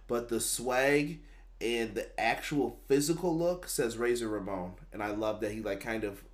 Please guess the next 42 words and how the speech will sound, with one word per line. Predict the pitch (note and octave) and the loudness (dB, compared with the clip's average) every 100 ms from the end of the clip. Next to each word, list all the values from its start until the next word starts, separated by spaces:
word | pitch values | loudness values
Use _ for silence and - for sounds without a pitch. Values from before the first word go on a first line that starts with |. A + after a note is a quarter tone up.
| G2+ | -10
morphed | A2 A#2 A2+ A#2 | -2 -2 0 0
those | A2+ | 0
two | - A#2 | -2 -6
together | G2+ F#2 G2 F#2+ F#2+ | -4 -2 -2 -2 -2
in | F2+ | -4
his | G2 - | -8 -8
own | G2+ G2+ G2 | -8 -6 -8
swag | - - G2 G2+ G2 | -10 -4 -2 0 -2
kind | A2 G#2 | -4 -4
of | G2 | -4
way. | G2+ G#2+ B2 - - - - | -2 -2 -2 -8 -20 -20 -16
Really, | A2 B2 G#2+ G2 | -6 -4 -2 -2
really | G2 F2+ | -4 -4
good | D#2 F2 E2+ | -6 -6 -6
for | - | -10
Priest. | F2 - F2+ F2 - - - - - - - - | -12 -10 -8 -8 -12 -16 -20 -20 -20 -20 -20 -2
Um, | A2+ A#2 A#2 A2+ A2+ A2 - - | 4 6 6 4 0 -8 -14 -2
like | D3 D3 | 0 0
you | D3+ | 2
said, | E3 C#3+ | 2 2
that | D3 | 0
Canadian | D3+ C#3+ D3 C#3 | 0 2 4 2
Destroyer | B2+ - C#3+ C3+ - | 0 0 2 2 2
out | A#2+ D3+ | 0 0
to | D#3+ | 0
the | C3+ A#2 | -2 -2
floor | - A#2+ C#3 B2+ | -2 4 6 6
really | B2 C3 B2+ | 4 2 0
changed | - - B2 B2+ B2 A#2 - - - - - | 0 -2 -2 -2 -4 -6 -10 -12 -20 -18 -4
the | A#2 | -2
matchup | A2+ B2 C3 D3+ C#3 | 0 0 2 2 2
here. | D3+ C3+ | 2 2
The | C3+ A2+ | 2 0
double | C3+ C#3 D#3 | 2 4 4
team | D3 D#3 C#3+ | 2 0 0
Falcon | C#3+ C3 C#3 C3+ | 2 2 2 0
Arrow | G2 B2+ C#3+ | 2 4 4
from | C#3+ C#3 | 4 0
both | C#3 C#3+ | 2 2
of | D3+ | 0
them | C#3+ D3 D#3 | -4 -4 -2
looked | B2 A#2+ | -2 -2